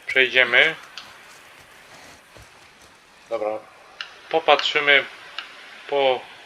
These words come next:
pozwiedzamy mniej więcej. Zobaczymy, co tutaj, gdzie, gdzie tak naprawdę moglibyśmy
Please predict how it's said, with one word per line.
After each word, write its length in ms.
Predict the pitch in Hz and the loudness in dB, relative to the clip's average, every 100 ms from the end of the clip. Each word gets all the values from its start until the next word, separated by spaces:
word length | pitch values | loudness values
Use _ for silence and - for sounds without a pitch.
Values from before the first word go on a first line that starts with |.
| - - - - - - - - | -20 -20 -20 -20 -20 -20 -12 2
pozwiedzamy 760 | 143 117 131 131 160 139 127 | 2 4 2 4 2 2 0
mniej 240 | 127 127 120 | -2 -4 -2
więcej. 500 | 123 113 - 123 135 139 - - - - - - - - - - - - - - - - - - - | -2 -4 -2 0 0 -6 -16 -20 -20 -20 -20 -20 -20 -20 -20 -20 -20 -20 -20 -20 -20 -20 -20 -20 -20
Zobaczymy, 540 | - - - 120 123 | -20 -14 -10 -4 -4
co 200 | 117 143 | -2 -6
tutaj, 440 | 135 - 139 135 131 - - - - - - - - - - - - - - - - - - - | -6 -4 0 0 0 -12 -20 -20 -20 -20 -20 -20 -20 -20 -20 -20 -20 -20 -20 -20 -20 -20 -20 -18
gdzie, 240 | 120 117 - - | -16 -12 -14 -12
gdzie 240 | 117 - 139 | -10 -2 0
tak 220 | 131 123 | 0 -2
naprawdę 440 | 127 139 131 127 | -4 0 0 0
moglibyśmy 760 | 127 131 123 131 135 - 135 135 | -2 -4 -6 -8 -8 -6 -4 -4